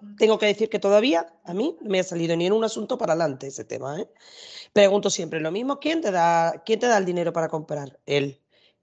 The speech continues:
¿Cuánto dinero te da para comprar? Él. ¿Cuántos miembros de familia sois? O sea, es que se ve, se ve perfectamente y claramente cuando hay un sometimiento a través del dinero.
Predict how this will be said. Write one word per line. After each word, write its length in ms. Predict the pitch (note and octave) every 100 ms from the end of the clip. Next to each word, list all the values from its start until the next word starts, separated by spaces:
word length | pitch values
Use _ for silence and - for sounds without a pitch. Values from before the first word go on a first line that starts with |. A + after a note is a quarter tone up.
| _
¿Cuánto 440 | - B3+ C#4 F#3+
dinero 300 | E3+ F3 F3
te 80 | E3
da 140 | E3+ D#3
para 160 | D#3+
comprar? 420 | D#3+ D#3 D3 - _
Él. 320 | D#3 D#3+ D3 -
¿Cuántos 460 | - A#3 C#4+ A3+ F#3
miembros 300 | F#3+ F#3 F3
de 60 |
familia 360 | E3 E3 D#3 E3+
sois? 240 | - D#3
O 20 | D3
sea, 120 | D#3 - - -
es 140 | -
que 100 | F#3+
se 140 | F#3+
ve, 300 | F3+ F3+ E3+ -
se 180 | -
ve 140 | D3 E3+
perfectamente 1000 | - E3 - F#3+ G3 - E3+ F#3 G3 C#3+
y 60 |
claramente 720 | C#3 F3+ F#3 F3+ C#4+ - G#2
cuando 320 | - D#3+ D3+ D3+
hay 100 | D#3+
un 80 |
sometimiento 540 | D#3+ E3 D#3 D#3 D#3 D3+
a 20 |
través 240 | D3 D3+
del 140 | C#3+ C#3+
dinero. 360 | C#3+ C#3 C#3+